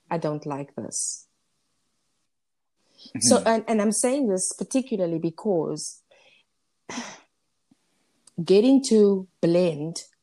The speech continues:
Speaker 1: acoustically, I believe, is a huge challenge. You know?
Speaker 2: Oh.
Speaker 1: Yes. Uh, for me,
Speaker 2: Okay.
Speaker 1: acoustic singing is the most difficult. Yes.
Speaker 2: Really?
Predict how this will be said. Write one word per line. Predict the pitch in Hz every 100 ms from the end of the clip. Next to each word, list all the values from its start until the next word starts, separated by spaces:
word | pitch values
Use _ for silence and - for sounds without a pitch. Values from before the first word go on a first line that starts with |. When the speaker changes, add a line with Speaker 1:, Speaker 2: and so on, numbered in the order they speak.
| _ _ _ _ _ _ -
Speaker 1:
acoustically, | 180 - 208 - 185 - 139 127 _ _ _ _ -
I | 160
believe, | 175 180 190 208 208
is | 180 180 -
a | 165 165 165 - -
huge | 175 170 190 226 208 160 139 - - _
challenge. | - 165 131 104 - - - _ _ _ _ _ _ _ _ _ _ _ _ _ _ _ _ _ _ _ _ _ _ _ -
You | 180
know? | 170 185 247 - _ _ _
Speaker 2:
Oh. | - 104 101 175
Speaker 1:
Yes. | 180 240 247 139 - -
Uh, | 190
for | - 214
me, | 220
Speaker 2:
Okay. | -
Speaker 1:
acoustic | 214 269 269 262
singing | - 240 214 208
is | 202 180
the | 190
most | 185 180 -
difficult. | 220 180 - - - _ _ _ _ _ _ _ - _ _ _ _ _ _ - - -
Yes. | 175 185 381
Speaker 2:
Really? | -